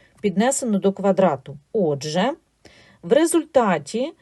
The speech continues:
ми отримаємо, що в першій дужці ми будемо мати три б на першому місці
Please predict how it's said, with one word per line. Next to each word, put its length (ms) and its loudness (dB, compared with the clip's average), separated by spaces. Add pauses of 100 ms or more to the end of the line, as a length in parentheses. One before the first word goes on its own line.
(280)
ми 220 -2
отримаємо, 840 2
що 580 2
в 320 2
першій 480 0
дужці 540 -4
ми 120 0
будемо 320 2
мати 420 0 (360)
три 240 4
б 360 2
на 140 0
першому 460 -2
місці 400 -8